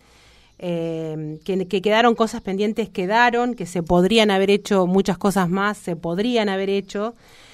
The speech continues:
Eh, y si yo tengo que hacer un, un balance, digamos, de, de este año, un año complejo, difícil,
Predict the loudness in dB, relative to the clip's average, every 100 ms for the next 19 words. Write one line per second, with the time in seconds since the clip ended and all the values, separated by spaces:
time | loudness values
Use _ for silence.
0 | -20 -20 _ -8 -4 -2 -2 -4 -6 -8
1 | -10 -10 -8 -6 -4 -2 -2 -4 -2 0
2 | 2 0 -4 -8 -6 -2 0 2 0 -4
3 | -4 -4 -4 -8 -6 -4 -4 -4 -4 -6
4 | -6 -8 -10 -8 -6 -4 -6 -4 0 2
5 | 2 2 0 -2 -4 -4 -4 -2 -2 -2
6 | -4 -6 -8 -6 -4 -2 -2 -4 -10 -8
7 | -6 -8 -10 -6 -2 -2 -4 -6 -8 -6
8 | -6 -10